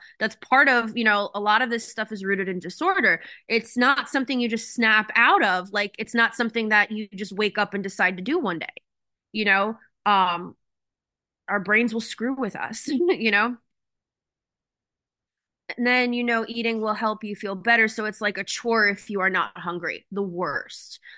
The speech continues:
The worst. And we're not even factoring in, like, medication, like A D H D meds and stuff like that. Hold up.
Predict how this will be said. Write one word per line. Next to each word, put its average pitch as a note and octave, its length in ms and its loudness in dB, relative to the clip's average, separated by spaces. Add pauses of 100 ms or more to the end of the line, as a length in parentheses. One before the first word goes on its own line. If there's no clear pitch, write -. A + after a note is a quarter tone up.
The C4+ 80 0
worst. C#4 360 2
And B3+ 120 2
we're D#4 80 4
not F#4+ 120 6
even D#4+ 200 0
factoring B3+ 460 2
in, A3+ 120 2
like, F#3 380 -4
medication, E3+ 640 -6 (120)
like - 160 -14
A F#3+ 120 -2
D F3 180 -4
H E3+ 160 -10
D E3 160 -8
meds F#3 380 -2
and A3+ 100 -4
stuff A#3+ 260 0
like B3 180 -6
that. B3 240 -2 (600)
Hold - 140 -14
up. - 140 -14